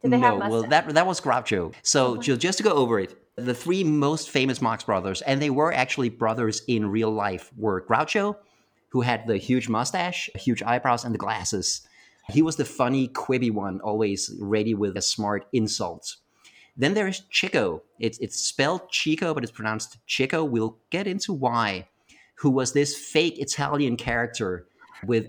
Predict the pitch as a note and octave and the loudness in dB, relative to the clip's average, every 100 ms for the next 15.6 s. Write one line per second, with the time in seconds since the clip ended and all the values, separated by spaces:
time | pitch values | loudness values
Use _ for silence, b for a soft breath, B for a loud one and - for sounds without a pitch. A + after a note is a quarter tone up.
0 | - D3+ E3+ - C#3+ C#3+ C3 A#2+ A#2+ A#2+ | -2 0 0 0 0 0 0 2 4 4
1 | B2+ C3 A#2 A2 G#2+ G#2+ G#2 F#2 F2+ - | 2 2 0 -2 -2 -2 -4 -8 -8 -8
2 | G2+ A2+ A#2+ - - A#2 A#2+ G#2 A2 G#2 | -4 -4 -4 -4 0 0 0 0 -2 0
3 | G#2 A2+ C#3 A#2+ G#2 G#2 G#2 G2+ G2+ G#2+ | -2 -2 -2 -4 -6 -6 -6 -4 -4 -4
4 | G#2+ A2 - G2+ G#2+ - D#3 D#3+ B3+ F3 | -6 -6 -6 -6 -6 -6 -4 -2 -2 0
5 | F#2 - _ _ _ _ A#2 G#2+ G#2 G2 | -2 -4 _ _ _ _ 0 0 2 0
6 | F2+ E2+ - - F#2 F#2 F#2+ F2+ F2+ F#2 | 0 -2 -4 -4 -4 -4 -6 -4 -4 -6
7 | E2+ - G2+ F#2 F#2 G2 A#2 D#3 G3 A2 | -8 -10 -8 -6 -6 -6 4 4 4 0
8 | - B B B B B2+ A#2 - D3 G3 | -4 B B B B -2 -2 -2 -2 0
9 | F3+ C3+ C3 B2 A#2+ - - - - - | 0 0 -2 -2 -4 -6 -10 -18 -14 -6
10 | B2+ B2+ G#2+ F2 - _ _ _ - - | -4 -2 -2 -4 -8 _ _ _ -10 0
11 | A2+ G#2 A2+ G#2 G#2+ - - G2 F#2+ G2 | 0 2 -2 -2 -4 -4 -4 -2 0 -2
12 | E2+ - B2 - - _ _ _ _ G#2 | -4 -2 -2 -2 -10 _ _ _ _ -2
13 | B2 C#3+ E3+ F#3 C#3+ C3 B2 A#2+ B2 C#3+ | 0 0 0 0 -2 -2 0 2 2 0
14 | C#3+ C3 - A#2 A2+ A#2+ G#2 G2+ - G2 | -2 -4 0 0 0 -4 -6 -6 -4 -4
15 | F#2 G#2+ A2+ D#3+ E3 - | -4 -4 -4 -2 -2 -4